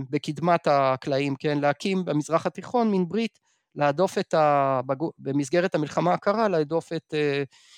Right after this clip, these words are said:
את, אה, ברית המועצות, כן, זה ברית של, אה, עכשיו אני אפתיע כמה מאזינים, שכוללת אפילו, אה, ביחד עם, אה, טורקיה, אה, גם את, אה, איראן,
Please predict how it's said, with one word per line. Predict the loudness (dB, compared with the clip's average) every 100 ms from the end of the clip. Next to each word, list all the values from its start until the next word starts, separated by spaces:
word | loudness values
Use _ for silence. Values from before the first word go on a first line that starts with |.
| _ -6 -6
את, | -6 -6
אה, | -4 -2 -4
ברית | -6 -4
המועצות, | 0 0 -2 -2 -2 -2 -4 _ _ _ _ -2
כן, | 0 2 0
זה | -2
ברית | 0 0 0
של, | 0 0 0 0
אה, | 0 0 0 -2 -2 -2 -4 -8 _ -12
עכשיו | -4 -2 0
אני | 0
אפתיע | 0 0 -2
כמה | 0 0
מאזינים, | 2 0 0 -2 0 -2
שכוללת | -4 -2 0 2 0 -2 _ _ _ -8
אפילו, | -6 -4 -2 -2
אה, | -2 -8
ביחד | -6 0 2 2 2
עם, | 2 0
אה, | 2 0 -2
טורקיה, | -4 -4 0 4 4 2 -4 _ _ _ _ -2
אה, | 2 2 2 2 0 0
גם | 4 4 4
את, | 2 2 2 0 0
אה, |
איראן, | 0 0 4 4 4